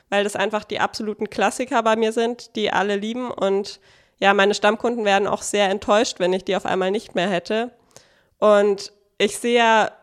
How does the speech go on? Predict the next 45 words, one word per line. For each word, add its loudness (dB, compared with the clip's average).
wie -6
Stammkunden, 0
die -6
vor 2
sieben -2
Jahren 4
was 2
gekauft -2
haben, 0
jetzt -2
noch -2
mit -6
den -2
Hosen 0
oder 0
den -2
Blusen -2
zu -6
mir 0
reinkommen. -2
Und -2
ich -6
find's 0
auch 6
schön, 2
wenn 0
dann 2
mal 0
ein 0
Riss -2
drin 0
ist, 0
den 6
ich 0
flicken 0
muss 4
<laughs> -2
oder 2
das -2
Muster 0
an 2
einer 2
Stelle -2
verfärbt -2
wurde. -4